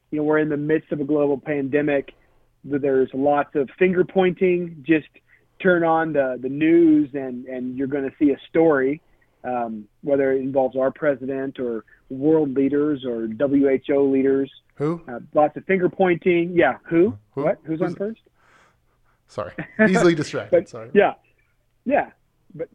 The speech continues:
Speaker 1: finger pointing, there's a lot being said. Who knows exactly how accurate some of these things are? And I think you just have a whole, um, you, there's just a whole nother level of people who are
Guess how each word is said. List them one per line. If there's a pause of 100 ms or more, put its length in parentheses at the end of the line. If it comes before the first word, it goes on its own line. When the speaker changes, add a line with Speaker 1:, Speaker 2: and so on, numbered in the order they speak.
Speaker 1:
finger
pointing,
there's
a
lot
being (180)
said.
Who
knows (480)
exactly
how
accurate
some
of
these
things
are? (600)
And
I
think
you
just (500)
have
a
whole, (340)
um, (160)
you,
there's
just
a
whole
nother
level
of
people
who
are